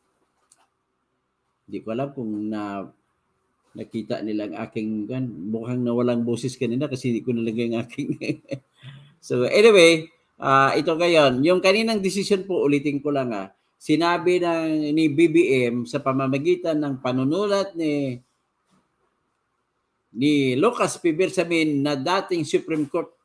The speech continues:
Chief Justice ay walang laman ang mga kaso ni Henry Uwaminal laban kay Mayor Dumanhog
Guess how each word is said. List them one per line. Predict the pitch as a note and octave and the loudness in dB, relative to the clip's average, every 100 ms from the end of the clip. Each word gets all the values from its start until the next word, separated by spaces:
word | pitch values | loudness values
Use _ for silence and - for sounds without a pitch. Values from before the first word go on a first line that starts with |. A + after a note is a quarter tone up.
| _ | _
Chief | F3 D#3+ - | -2 -2 -4
Justice | A2 C#3+ C3+ - A#2 G2+ - _ _ _ - | -8 -8 -6 -6 -6 -6 -12 _ _ _ 2
ay | G#3+ G#3+ | 4 6
walang | G3+ F#3 F3+ E3+ | 4 4 2 2
laman | D3+ C#3+ D#3+ A#3 A3+ | 2 4 4 2 0
ang | - D3+ | -6 -4
mga | D3+ D3 C#3 - | -2 -4 -4 0
kaso | G3 F#3+ G3 G3 | 0 0 -2 -2
ni | E3+ | -2
Henry | C#3+ E3+ F#3 E3+ F3+ - | -2 -2 -2 -2 -2 -2
Uwaminal | C#3 D#3 E3 E3 D3+ B2+ C3 | -2 -2 -2 -2 -2 -2 -2
laban | D3 D#3 C3+ C#3+ D3 | 0 -2 0 -2 -2
kay | C#3+ C3+ | -4 -2
Mayor | C3+ C#3 C3+ B2+ | -2 -2 -2 -4
Dumanhog | B2 A#2+ A2+ C#3+ G#3 A3 | -6 -6 -4 -2 -2 -4